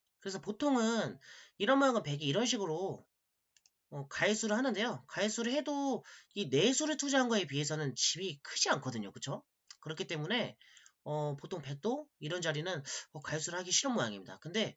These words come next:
저희가 어쨌든 이 모양에서 백이 손 뺐을 때 어떻게 혼내주는지 알고 있으면 좋잖아요. 그래서,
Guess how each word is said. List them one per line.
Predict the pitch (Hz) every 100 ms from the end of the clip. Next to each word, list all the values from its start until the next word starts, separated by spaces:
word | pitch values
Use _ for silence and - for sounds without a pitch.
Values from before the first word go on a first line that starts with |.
| _ _ -
저희가 | - 175 180 226 277 277 - _ _ _
어쨌든 | 151 185 160
이 | 208
모양에서 | 190 139 180 175 147
백이 | 131
손 | 139 311
뺐을 | 311 302 196 143
때 | 117 - _ _
어떻게 | - 135 165
혼내주는지 | 180 262 285 208 151 135 156 -
알고 | 131 151
있으면 | 151 131
좋잖아요. | 123 113 170 117 151 233 -
그래서, | 120 208 233